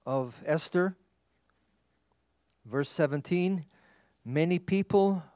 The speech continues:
of other nationalities became Jews because of fear, uh, because the fear of the Jews has seized them."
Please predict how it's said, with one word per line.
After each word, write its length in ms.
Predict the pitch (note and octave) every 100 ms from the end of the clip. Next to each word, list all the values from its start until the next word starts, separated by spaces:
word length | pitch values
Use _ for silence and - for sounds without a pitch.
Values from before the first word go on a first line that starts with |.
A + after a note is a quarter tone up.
| -
of 220 | A#2+ A#2+
other 240 | C#3+ D3+
nationalities 1120 | C#3+ D3 D3 - D3 E3 D#3+ B2 A#2+ C3+ - - _ _ _ _ _ _ _ _ _ _ _ _
became 440 | C3 B2 D#3+ D3+ C3
Jews 420 | C#3 E3+ E3+ C3+
because 400 | C3 - C3 B2
of 120 | A#2
fear, 460 | - D3+ D3+ D3+ -
uh, 100 | B2 A#2+
because 360 | B2+ - B2+
the 120 | A#2 A#2
fear 320 | - F#3 F3+
of 80 | C3+
the 100 | C3
Jews 580 | B2+ C#3+ C#3+ C#3+ - - _ _ - _
has 260 | - C3 A2
seized 480 | - F#3+ G3 E3 -
them." 260 | G2 F2+